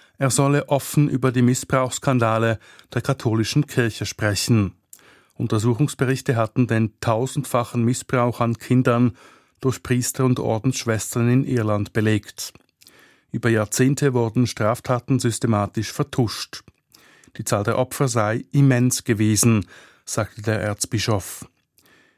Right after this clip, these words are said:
Die Opfer seien nicht nur wütend wegen der vielen Missbrauchsfälle, sondern auch über die Haltung der Kirche. Der Papst besucht nächstes Wochenende das katholische Weltfamilientreffen in Dublin.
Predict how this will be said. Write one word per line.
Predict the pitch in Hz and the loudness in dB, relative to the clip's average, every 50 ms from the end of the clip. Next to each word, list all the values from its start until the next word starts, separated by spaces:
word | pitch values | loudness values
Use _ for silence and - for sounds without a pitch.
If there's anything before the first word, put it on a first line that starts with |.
| _ _ - | _ _ -2
Die | 127 | 0
Opfer | 117 120 123 - - 147 131 | 0 0 0 0 0 0 2
seien | 120 123 113 117 120 | 2 0 0 2 2
nicht | 127 127 - - | 0 0 0 0
nur | 135 127 117 107 | 0 0 0 2
wütend | 120 123 135 - - - 147 135 120 110 | 0 0 0 0 0 0 0 2 2 2
wegen | 117 110 110 117 | 0 2 2 2
der | 110 113 107 98 | 2 2 2 0
vielen | 92 - - - 139 131 131 143 139 131 | -2 -4 -2 -2 -2 0 0 0 2 4
Missbrauchsfälle, | 123 127 127 - - - 131 135 131 - - - 123 120 120 120 113 - _ - - - - _ _ _ | 2 2 2 -2 -2 0 -2 -2 -2 -4 -2 0 0 2 2 0 -2 -4 _ -20 -20 -20 -20 _ _ _
sondern | - - 139 131 131 131 131 | -4 0 2 4 4 4 2
auch | - 104 107 110 98 - | 2 0 -2 -2 -2 -2
über | 117 107 - | -4 -2 -2
die | 120 - 131 113 | -2 0 0 2
Haltung | 98 110 104 101 95 - - 110 107 98 | 2 2 0 0 -2 -2 -2 -2 0 0
der | - 123 | -2 -2
Kirche. | - - - - 120 101 98 - - - 113 98 90 - _ _ _ _ _ _ _ - _ _ _ _ _ _ _ _ - - | -4 -4 -6 -4 -4 -4 -4 -4 -2 -2 -2 -4 -4 -8 _ _ _ _ _ _ _ -20 _ _ _ _ _ _ _ _ -12 -10
Der | 117 | -8
Papst | - - 110 113 117 - - - | -2 -2 -2 -2 -2 -6 -10 -6
besucht | - 123 110 120 123 123 - - - | -6 -4 -2 -2 -2 -4 -6 -6 -4
nächstes | 123 117 110 - - 127 113 107 | -2 -2 -2 -2 -6 -6 -4 -2
Wochenende | 117 120 - - 143 127 120 117 117 117 117 107 - - - - _ _ _ _ | -2 -2 0 0 0 2 2 2 4 2 2 0 -2 -8 -20 -20 _ _ _ _
das | - 127 - - | -12 -12 -8 -4
katholische | - 127 - - 117 110 123 117 110 - 127 104 | -4 -4 -2 -2 -2 0 0 -2 -2 -2 -2 0
Weltfamilientreffen | 110 107 117 - - - 131 120 117 110 113 117 120 120 117 - 113 110 - - - 120 | 0 -2 -2 -4 -4 -2 0 2 2 2 2 2 0 0 0 0 -2 -4 -2 -2 0 2
in | 120 127 135 135 | 2 2 2 2
Dublin. | - 117 107 104 - 113 104 98 95 92 87 | 2 0 0 0 0 0 0 0 -2 -4 -8